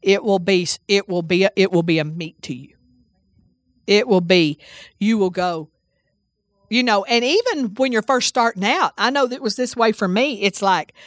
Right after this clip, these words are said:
man, I, I would dread it. I didn't want to do it. My flesh would be screaming. I didn't feel like it. I had a million reasons not to, but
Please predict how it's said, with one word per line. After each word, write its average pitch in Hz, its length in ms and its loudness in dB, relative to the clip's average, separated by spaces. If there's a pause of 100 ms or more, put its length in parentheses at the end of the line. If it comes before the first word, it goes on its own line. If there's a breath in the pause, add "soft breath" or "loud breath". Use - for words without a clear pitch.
(380 loud breath)
man, 285 280 2
I, 214 200 4
I 190 180 2
would 175 220 -2
dread 285 360 2
it. 302 140 -2
I 214 100 2
didn't 185 220 -4
want 160 160 -10
to 156 60 -16
do 180 180 -10
it. 311 320 0
My 165 160 -4
flesh 180 340 -2
would 156 120 -4
be 160 100 -2
screaming. 302 580 0
I 190 140 2
didn't 147 320 -8
feel 302 340 2
like 277 360 0
it. 262 100 -4
I 202 80 0
had 196 160 -2
a 170 60 -2
million 294 340 -2
reasons 294 400 -6
not 269 220 0
to, 196 120 -2
but 175 160 -2